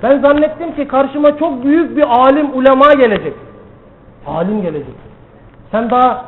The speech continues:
namaz kılana selam verilmeyeceğini bile bilmiyorsun." İmam Birgivi'nin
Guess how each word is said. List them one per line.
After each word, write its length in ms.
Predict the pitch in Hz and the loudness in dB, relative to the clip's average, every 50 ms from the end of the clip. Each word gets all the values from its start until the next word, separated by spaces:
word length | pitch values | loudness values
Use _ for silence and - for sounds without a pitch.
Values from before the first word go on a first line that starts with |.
| - | -4
namaz 300 | 180 202 233 262 285 294 285 - | -2 0 2 2 2 0 -2 -4
kılana 300 | - 294 269 269 277 277 269 277 | -2 0 2 2 2 0 2 2
selam 280 | 277 285 302 302 294 277 | 4 4 4 4 2 2
verilmeyeceğini 640 | 285 294 302 320 320 311 277 254 285 302 320 294 | 0 2 2 0 0 0 0 2 2 2 2 0
bile 180 | 285 294 320 269 | -2 -4 -4 -2
bilmiyorsun." 580 | 254 320 330 339 330 320 294 254 - - 190 147 - - - - - - - - - - - - - - 165 | -2 -2 -2 -2 0 0 0 -2 -2 -6 -14 -16 -16 -20 -20 -20 -20 -20 -20 -20 -20 -20 -20 -20 -20 -16 -8
İmam 280 | 175 202 220 220 214 190 | -4 -2 -2 -2 -2 -4
Birgivi'nin 480 | 202 196 185 180 202 208 220 226 233 | -4 -6 -6 -6 -6 -6 -6 -6 -8